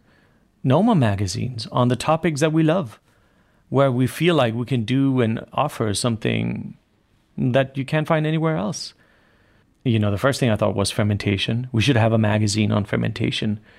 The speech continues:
Where is fermentation right now? I also love pastry. <laughs> It's a little stupid, but I love eating sweet things. And I'm like, "Wow, what if we had a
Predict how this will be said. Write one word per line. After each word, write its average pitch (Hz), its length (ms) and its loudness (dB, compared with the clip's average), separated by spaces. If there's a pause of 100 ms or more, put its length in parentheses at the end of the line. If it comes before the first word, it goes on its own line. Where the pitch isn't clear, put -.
(140)
Where 135 300 2
is 120 160 -2
fermentation 110 600 -6
right 104 280 -4
now? - 340 -12 (920)
I 135 120 2
also 131 200 2
love 113 260 2
pastry. 123 520 -6 (180)
<laughs> - 500 0
It's - 280 -4
a 165 40 0
little 135 420 0 (280)
stupid, 131 440 -2
but 120 140 2
I 120 100 4
love 117 440 2
eating 123 520 -2 (540)
sweet - 480 -4
things. 127 300 0
And 127 80 0
I'm 117 80 0
like, 120 180 -2
"Wow, 117 540 -8
what 131 220 -2
if 185 140 -10
we 185 100 -2
had 156 200 0
a 120 240 -2